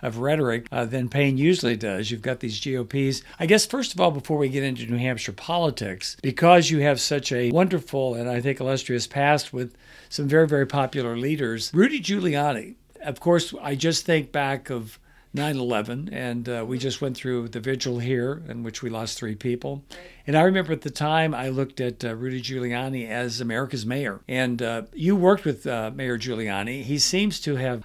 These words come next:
Speaker 1: I guess we said, Emerson, uh, "Expression necessary to evolution." He's certainly evolved, but at least from my perspective, maybe not yours, I, I liked him when he was America's mayor. So what was it like, and where do you think he is?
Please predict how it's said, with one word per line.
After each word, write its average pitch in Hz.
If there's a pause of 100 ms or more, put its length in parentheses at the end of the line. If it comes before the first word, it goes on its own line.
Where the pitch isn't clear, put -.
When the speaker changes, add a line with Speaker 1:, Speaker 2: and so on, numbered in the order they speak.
Speaker 1:
I 110
guess 135
we 123
said, 120
Emerson, 120
uh, 107
"Expression 131
necessary 123
to 123
evolution." 120
He's 135
certainly 175
evolved, 127
but 123
at 107
least 165
from 147
my 196
perspective, 151
maybe 123
not 123
yours, 127
I, 151
I 170
liked 170
him 127
when 123
he 117
was 107
America's 107
mayor. 98
So 143
what 214
was 156
it 170
like, 156
and 127
where 180
do 196
you 185
think 151
he 143
is? 139